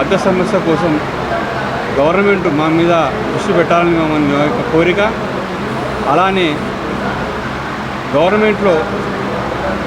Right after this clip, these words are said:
ప్రభుత్వ అధికారులు వాళ్ళ సొంత వాహనాలు నడుపుకుంటూ మా గవర్నమెంట్ సంబంధించిన ఒక సమస్యలు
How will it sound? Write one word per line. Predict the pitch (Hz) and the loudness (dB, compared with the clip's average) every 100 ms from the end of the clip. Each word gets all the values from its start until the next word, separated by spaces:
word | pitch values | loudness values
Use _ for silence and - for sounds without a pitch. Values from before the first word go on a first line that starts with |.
| - - | -4 -2
ప్రభుత్వ | 147 190 202 214 196 147 - - 135 | 0 0 2 2 2 0 -2 -2 -2
అధికారులు | 170 208 214 202 151 | 0 2 2 2 0
వాళ్ళ | 151 165 185 | 2 0 0
సొంత | 185 208 202 | 0 2 4
వాహనాలు | 190 196 196 190 151 135 135 | 2 2 2 2 0 -2 -2
నడుపుకుంటూ | 147 165 175 196 190 226 254 - - - - - | 0 0 0 0 2 2 0 -4 -6 -6 -4 0
మా | 170 190 151 | 2 2 4
గవర్నమెంట్ | 165 190 196 196 196 175 196 196 - - - - - - | 2 2 2 2 0 0 -2 -2 -8 -8 -6 -6 -6 -2
సంబంధించిన | 180 185 196 190 185 - 190 170 135 - - - - - - 131 131 - - - - - - - 165 165 - - - | 2 2 2 2 0 0 2 2 0 -4 -4 -6 -6 -6 -6 -6 -6 -6 -6 -6 -6 -8 -8 -6 -6 -4 -4 -4 -2
ఒక | 147 139 | -2 0
సమస్యలు | 165 196 196 214 202 | 2 2 2 2 2